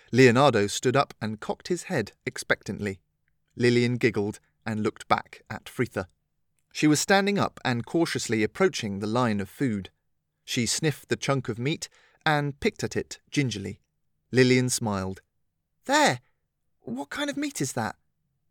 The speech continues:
"It is lamb, I think, but this is not the right one. She is eating, but she is not excited. When we find the right food or toy, we can begin training." Lillian didn't understand why they couldn't use lamb,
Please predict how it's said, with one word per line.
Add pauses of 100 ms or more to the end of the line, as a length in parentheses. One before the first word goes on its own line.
(360)
"It
is
lamb,
I
think, (400)
but (160)
this
is
not
the
right
one. (520)
She
is
eating,
but
she
is
not
excited. (580)
When
we
find
the
right
food
or
toy, (160)
we
can
begin
training." (840)
Lillian
didn't
understand
why
they
couldn't
use
lamb,